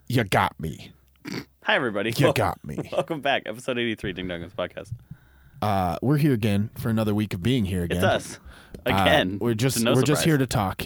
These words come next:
Speaker 1: And, uh,
Speaker 2: Listen,
Speaker 1: Tyler,
Speaker 2: hey, we're just here to talk.
Speaker 1: I think we should start off with a, a grimy, grimy tale.
Speaker 2: A grimy tale, huh?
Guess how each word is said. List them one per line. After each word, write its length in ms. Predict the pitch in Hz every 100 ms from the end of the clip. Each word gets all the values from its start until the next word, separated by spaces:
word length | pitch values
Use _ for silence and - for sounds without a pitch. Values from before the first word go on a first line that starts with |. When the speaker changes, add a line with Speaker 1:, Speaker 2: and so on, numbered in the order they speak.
| -
Speaker 1:
And, 340 | 110 110 101
uh, 340 | 107 101 98 104 -
Speaker 2:
Listen, 320 | 185 165 -
Speaker 1:
Tyler, 100 | -
Speaker 2:
hey, 180 | 247 240 - _ _ _
we're 80 | 131
just 80 | 123
here 80 | 95
to 60 |
talk. 280 | - - - _ _ - -
Speaker 1:
I 60 | -
think 220 | 190 180
we 80 | 175
should 260 | 151 117
start 300 | - - 131
off 220 | 127 120 117
with 140 | 107
a, 160 | 95 73
a 80 | 98
grimy, 720 | 87 87 95 101 95 90 85 - - -
grimy 460 | - 107 98 98 95
tale. 600 | - - 90 82 85 - _ - - - - - - _ -
Speaker 2:
A 100 | 135
grimy 640 | 117 101 104 110 131 143
tale, 400 | 127 143 120 85 82
huh? 300 | 104 101